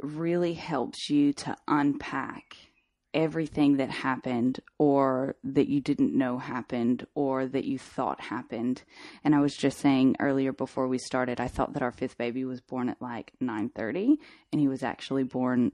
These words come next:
almost at, like, eleven. <laughs> And so I've got an entire hour and a half that I have no idea what happened, or I do now because I have photos of that. But,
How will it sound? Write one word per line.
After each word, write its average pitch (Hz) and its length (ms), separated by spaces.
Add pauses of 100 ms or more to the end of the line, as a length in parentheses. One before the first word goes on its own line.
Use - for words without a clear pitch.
almost 123 420
at, - 120
like, 120 220
eleven. 117 560
<laughs> - 1120
And 196 240
so 180 160
I've 202 180
got 311 380
an 208 140
entire 160 580
hour 147 260
and 147 100
a 139 40
half 131 460 (160)
that 107 300 (520)
I - 60
have 180 180 (300)
no 156 280
idea 131 300
what 127 120
happened, 123 500 (520)
or 151 400 (240)
I 156 120
do 147 240
now 120 300
because 139 300
I 139 80
have 131 220 (320)
photos 127 400
of - 160
that. 117 280
But, 120 220